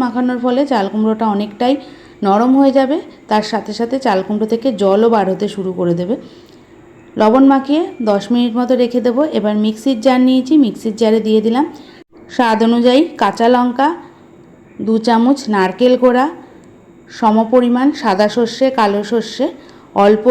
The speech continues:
লবণ আর জল দিয়ে বেটে নিচ্ছি। মশলা বাটা হয়ে গেছে। এবার একটা অন্য পাত্রে নিয়েছি এক কাপ বেসন, তার মধ্যে দিয়ে দিলাম সামান্য পরিমাণ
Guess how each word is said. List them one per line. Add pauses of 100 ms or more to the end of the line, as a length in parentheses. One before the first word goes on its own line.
(160)
লবণ (580)
আর (100)
জল (100)
দিয়ে (300)
বেটে
নিচ্ছি। (3000)
মশলা
বাটা
হয়ে
গেছে। (100)
এবার
একটা
অন্য (120)
পাত্রে
নিয়েছি (540)
এক (100)
কাপ
বেসন, (400)
তার
মধ্যে
দিয়ে
দিলাম (1120)
সামান্য (120)
পরিমাণ